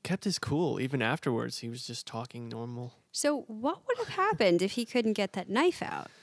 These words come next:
Speaker 2: I mean, surely guests aren't allowed to die in the park. Would someone have come along and helped
Speaker 1: Well,
Speaker 2: him?
Speaker 1: I was thinking that, but then as soon as he cut himself free, Hale was right there. She was right there. She walks up.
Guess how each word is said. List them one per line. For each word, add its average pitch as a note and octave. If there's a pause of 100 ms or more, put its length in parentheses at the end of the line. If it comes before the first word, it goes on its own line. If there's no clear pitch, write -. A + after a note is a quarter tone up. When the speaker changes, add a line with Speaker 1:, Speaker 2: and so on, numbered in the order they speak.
Speaker 2:
I -
mean, A3
surely D#4+
guests G3+
aren't G#3
allowed F#3
to F3+
die F3
in E3
the D#3
park. C#4
Would E3
someone E3
have F3
come E3
along D#3+
and F3
helped D3
Speaker 1:
Well, G4+
Speaker 2:
him? A4 (100)
Speaker 1:
I -
was C#3+
thinking E3+
that, G#2+
but B2+
then C#3
as B2+
soon E3
as D#3+
he D3+
cut D3
himself B2+
free, C3+ (440)
Hale D3
was A#2
right A#2
there. - (540)
She -
was B2
right B2
there. A2
She -
walks A2
up. -